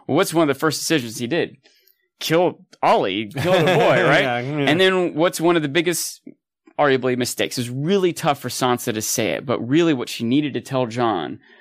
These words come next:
Speaker 1: when they're about to face Ramsay is like, "Look, you can't plan around Rickon. You can't." You know,
Speaker 2: Yeah.
Speaker 1: Jon, you know, Sansa's like, "Look, I know him." You gotta be ready for something you won't expect. It's not gonna go the way you want. I know him, I know him. And John's like,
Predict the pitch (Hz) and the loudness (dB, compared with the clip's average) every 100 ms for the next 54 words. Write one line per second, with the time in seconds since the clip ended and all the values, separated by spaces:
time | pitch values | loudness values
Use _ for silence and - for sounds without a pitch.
0 | _ - 123 123 92 101 95 113 110 117 | _ 0 2 2 0 -6 -2 -2 -2 -2
1 | 110 - 120 120 104 104 101 107 110 98 | -2 0 2 2 0 -4 -6 -2 -2 -2
2 | _ - - _ _ 123 143 - - 131 | _ -20 -20 _ _ 0 0 -4 -6 -6
3 | - 131 143 135 120 123 160 202 151 104 | -2 0 2 2 2 2 0 0 -2 -4
4 | - _ _ - 151 190 208 - _ _ | -12 _ _ -8 0 0 0 -8 _ _
5 | _ - 135 113 131 - - 143 151 143 | _ -2 2 2 0 -8 -2 2 4 4
6 | 147 139 131 - - 113 - - - - | 4 2 0 -10 -10 -10 -10 -18 -10 0
7 | 156 151 139 143 131 143 123 127 147 160 | 2 2 2 2 4 2 2 4 4 4
8 | 131 113 107 - _ _ _ 113 139 139 | 4 0 -4 -12 _ _ _ -2 2 4
9 | 135 127 127 - 139 131 151 147 135 131 | 4 2 -2 -2 2 4 4 2 -2 -2
10 | 143 131 127 120 123 131 120 - 135 113 | -2 0 -2 0 0 0 -2 -2 0 0
11 | - 127 98 107 131 139 151 139 143 135 | -4 -10 -10 -4 0 0 0 0 2 2
12 | 135 131 123 123 117 - 107 123 135 131 | 2 2 0 0 0 -2 0 2 2 2
13 | 120 123 123 113 107 107 127 123 123 117 | 2 2 2 2 0 -2 0 0 2 0